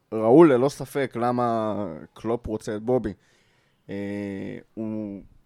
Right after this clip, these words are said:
כשהוא לא היה עם הכדור, אז הוא עשה לחץ נהדר, הוא עשה את כל הדברים שאנחנו אוהבים, אה, להגיד על בובי,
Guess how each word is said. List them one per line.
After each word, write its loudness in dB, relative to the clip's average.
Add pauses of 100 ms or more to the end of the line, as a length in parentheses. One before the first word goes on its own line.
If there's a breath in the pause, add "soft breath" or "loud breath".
(140)
כשהוא -4
לא 8
היה 0
עם -2
הכדור, -6 (360)
אז -12
הוא -10
עשה -4
לחץ -4
נהדר, 0
הוא -4 (680)
עשה -4
את -6
כל -2
הדברים -4
שאנחנו -4
אוהבים, -4
אה, -6
להגיד -4
על -2
בובי, -4